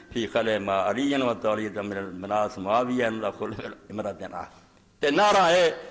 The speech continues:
ਕਿ ਅਲੀ ਦੇ ਸਾਰਸ ਨੇ ਉਹਨੂੰ ਹਟਾ ਦਿੱਤਾ ਤੇ ਮਾਮਰ ਬਿਨ ਆਸ ਨੇ ਮੁਆਵੀਆ ਨੂੰ ਅਮੀਰ ਬਣਾ ਦਿੱਤਾ। ਇਸ ਤੋਂ ਹੁਣ ਅਲੀ ਹੁਣ ਕੋਈ ਖਲੀਫਾ ਨਹੀਂ, ਅਲੀ ਦੀ ਜ਼ਿੰਦਗੀ 'ਚ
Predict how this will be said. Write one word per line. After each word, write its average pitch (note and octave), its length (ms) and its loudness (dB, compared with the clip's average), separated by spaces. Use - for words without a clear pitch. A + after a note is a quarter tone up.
ਕਿ D#3+ 180 4
ਅਲੀ E3+ 180 4
ਦੇ D#3+ 160 2
ਸਾਰਸ C3+ 300 2
ਨੇ C#3 80 0
ਉਹਨੂੰ C3 220 2
ਹਟਾ A2+ 240 2
ਦਿੱਤਾ A#2+ 280 0
ਤੇ G#2+ 80 -6
ਮਾਮਰ G#2+ 340 -2
ਬਿਨ G#2 200 -4
ਆਸ G#2 160 0
ਨੇ G#2+ 140 -2
ਮੁਆਵੀਆ G#2+ 380 0
ਨੂੰ A2 100 -2
ਅਮੀਰ G#2 220 -6
ਬਣਾ G2+ 220 -2
ਦਿੱਤਾ। - 320 0
ਇਸ E3+ 180 2
ਤੋਂ E3+ 120 2
ਹੁਣ D#3+ 120 2
ਅਲੀ E3+ 180 4
ਹੁਣ D3 160 2
ਕੋਈ F3+ 300 4
ਖਲੀਫਾ D#3 340 2
ਨਹੀਂ, A#3+ 160 0
ਅਲੀ A#3 180 4
ਦੀ B3 140 2
ਜ਼ਿੰਦਗੀ C#4+ 360 0
'ਚ - 100 -6